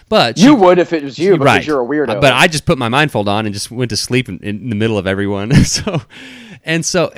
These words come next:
Speaker 1: but, but she didn't, she got a terrible night's sleep. And, and,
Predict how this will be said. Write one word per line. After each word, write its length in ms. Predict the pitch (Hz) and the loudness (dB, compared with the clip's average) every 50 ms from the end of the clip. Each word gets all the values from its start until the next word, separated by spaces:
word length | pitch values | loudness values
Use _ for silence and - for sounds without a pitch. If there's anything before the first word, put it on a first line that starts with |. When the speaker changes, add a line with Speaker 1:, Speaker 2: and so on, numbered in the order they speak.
| 156 | -4
Speaker 1:
but, 280 | 139 165 151 135 _ _ _ _ | 0 0 0 -2 _ _ _ _
but 180 | - 127 139 - | -4 -4 -4 -4
she 140 | - - 160 | -2 -4 -2
didn't, 220 | 147 147 143 - | -2 -2 -4 -4
she 140 | - - 151 | -6 -6 -4
got 120 | 156 143 | -4 -4
a 40 | 110 - _ _ | -4 -8 _ _
terrible 380 | - - 147 139 123 113 107 | -8 -4 -2 -2 -2 -2 -4
night's 200 | 104 90 87 - | -6 -8 -8 -10
sleep. 340 | - 185 208 185 113 87 - | -8 -6 -6 -6 -6 -8 -10
And, 340 | - 117 110 110 107 107 98 - | -8 -6 -6 -6 -6 -6 -10 -10
and, 420 | - 117 110 107 104 101 98 90 | -10 -10 -8 -8 -8 -10 -10 -12